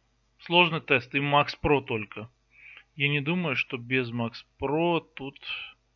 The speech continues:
чё-то делать надо. Я мог, конечно, рискнуть.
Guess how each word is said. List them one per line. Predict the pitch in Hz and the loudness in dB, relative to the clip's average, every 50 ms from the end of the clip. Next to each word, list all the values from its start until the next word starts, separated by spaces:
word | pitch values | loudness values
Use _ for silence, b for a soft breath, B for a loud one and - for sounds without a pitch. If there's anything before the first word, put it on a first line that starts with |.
| B B B B B B B B - | B B B B B B B B -10
чё-то | - 135 120 - 131 | -8 -8 -6 -6 -6
делать | 120 120 127 127 123 127 123 131 | -4 -2 -2 0 0 -2 -2 -2
надо. | 135 127 117 113 101 104 101 - _ _ _ _ _ _ _ _ _ B B B B B B B - | -2 -2 -2 -2 -4 -6 -10 -10 _ _ _ _ _ _ _ _ _ B B B B B B B 2
Я | 143 143 160 170 | 6 6 8 8
мог, | 180 190 185 180 | 6 4 2 0
конечно, | - 170 165 165 175 165 165 - 170 160 | 0 0 0 2 2 2 0 2 2 0
рискнуть. | 147 160 160 - - - 185 220 214 - | 0 0 0 -2 -2 0 2 2 2 0